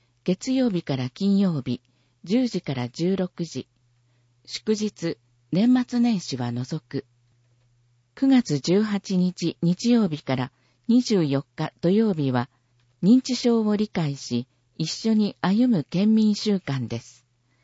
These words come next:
認知症の方々やその家族にとって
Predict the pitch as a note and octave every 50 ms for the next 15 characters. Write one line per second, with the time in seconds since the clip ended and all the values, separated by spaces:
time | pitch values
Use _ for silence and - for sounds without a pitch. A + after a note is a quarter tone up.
0 | _ _ _ _ _ _ _ _ _ _ _ _ - F#3+ A#3+ B3+ - - - -
1 | A3+ A3+ A3+ A3 A3 - - G#3+ - A3 G3+ G3 F3 - D3+ D3 C#3 C3+ C3 -
2 | _ _ _ _ _ - F#3+ G3+ A3 A3 - - A#3+ A3+ A3+ G3+ - F3 D#3+ D#3+
3 | - - E3+ - - _ - C3+ C#3